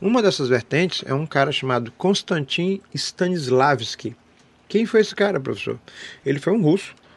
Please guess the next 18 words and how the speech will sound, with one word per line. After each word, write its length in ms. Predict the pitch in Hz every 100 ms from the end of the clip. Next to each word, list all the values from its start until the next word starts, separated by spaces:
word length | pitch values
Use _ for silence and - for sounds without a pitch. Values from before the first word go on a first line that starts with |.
| _
que 140 | - 156
inicialmente 640 | 165 - 170 143 123 135
era 100 | 143
ator, 380 | 196 - 139 196
né? 260 | 135 143 175
E 160 | - 160
aí 100 | 160
depois 320 | 175 180 175
ele 220 | 175 190 _ _ -
migrou 440 | 151 226 190 147 180
literalmente 600 | 175 165 165 151 160 -
pra 160 | 160
trabalho 380 | 147 147 135 131
de 120 | 131
direção, 540 | 147 170 143 - 170 180
encenação 600 | 160 165 143 - 165 185
e 80 | -
criação. 800 | 190 - 214 233 - - 120 120